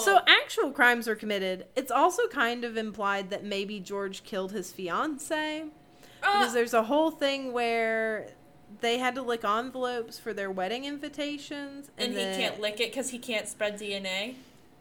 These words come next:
Speaker 1: He can't lick it. No, he can't lick it because his tongue is dry or whatever. So she licks a bunch of these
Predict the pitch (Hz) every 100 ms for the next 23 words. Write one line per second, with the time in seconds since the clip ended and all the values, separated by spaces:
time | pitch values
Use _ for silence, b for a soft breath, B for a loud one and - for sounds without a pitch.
0 | - - - 277 359 415 381 294 330 302
1 | 254 277 277 277 339 392 415 359 349 262
2 | 277 277 262 254 - - - B B 277
3 | 285 285 285 269 269 240 226 220 214 220
4 | 226 330 349 285 277 269 226 226 226 208
5 | 220 220 214